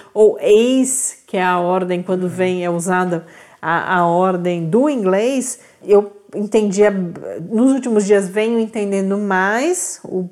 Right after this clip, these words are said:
qual, esse papel da eca dois, mas a gente lia e via que aquilo estava presente, já imaginava que era importante. Um dos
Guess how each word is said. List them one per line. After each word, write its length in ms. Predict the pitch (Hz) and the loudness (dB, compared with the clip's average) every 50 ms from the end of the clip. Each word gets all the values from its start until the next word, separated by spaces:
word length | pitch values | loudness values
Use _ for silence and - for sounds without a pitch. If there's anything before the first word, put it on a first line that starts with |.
| - _ | -14 _
qual, 280 | - 202 196 190 190 190 - | -4 -2 -2 -2 -2 -4 -4
esse 200 | 175 175 - - | -6 -6 -6 -4
papel 560 | - 202 202 196 - 185 170 180 202 233 254 233 | -4 -4 -4 -4 -4 -2 -2 0 -2 -2 -4 -4
da 180 | 214 180 180 | -4 -2 -2
eca 200 | 180 180 - 214 | -4 -4 -4 -6
dois, 260 | 202 196 196 202 226 233 | -4 -2 -2 -2 -2 -2
mas 140 | 262 254 240 | -4 -4 -4
a 40 | 240 | -4
gente 260 | 233 240 226 - 294 | -4 -6 -6 -4 -4
lia 360 | 247 233 214 214 220 254 262 262 - - - - _ _ - | -4 -2 -2 -2 -2 -2 -4 -6 -10 -20 -20 -20 _ _ -8
e 100 | 226 208 | -8 -6
via 320 | 190 185 180 196 202 214 | -4 -4 0 0 0 0
que 80 | 208 233 | 0 -4
aquilo 280 | 226 226 - 214 208 | -6 -6 -6 -6 -6
estava 320 | 208 208 - 214 190 202 202 | -6 -6 -4 -4 -4 -4 -6
presente, 680 | - 269 294 302 247 208 196 214 226 247 254 - 202 | -4 -4 -2 -2 -2 -2 -2 -2 -4 -4 -6 -6 -6
já 500 | 190 202 196 196 208 220 226 226 214 190 - _ - 175 - 160 110 - | -4 -2 -2 -2 -2 -4 -4 -6 -8 -10 -14 _ -20 -20 -18 -18 -14 -10
imaginava 920 | 196 190 202 202 226 220 254 247 233 196 185 190 190 185 185 196 208 202 - _ - - - - - _ _ _ _ _ _ | -8 -6 -4 -4 -4 -4 -4 -4 -2 -2 -2 -2 -2 -4 -4 -6 -8 -10 -14 _ -20 -20 -20 -20 -20 _ _ _ _ _ _
que 280 | - 226 226 208 185 | -6 -4 -2 0 0
era 640 | 180 175 180 180 180 185 190 190 190 196 196 196 190 190 185 - - _ _ - | 0 0 0 -2 -2 -2 -2 -4 -4 -4 -4 -6 -6 -8 -10 -14 -20 _ _ -10
importante. 840 | 190 185 180 - 196 - 220 - - 175 - - _ - - - - _ _ _ _ _ _ | -8 -8 -2 0 0 -2 -2 -4 -8 -10 -10 -12 _ -20 -20 -20 -20 _ _ _ _ _ _
Um 320 | - 254 269 330 370 349 285 | -6 -2 0 2 2 2 2
dos 560 | 240 220 202 185 - - - - - - | 2 2 0 0 -2 -6 -10 -12 -12 -14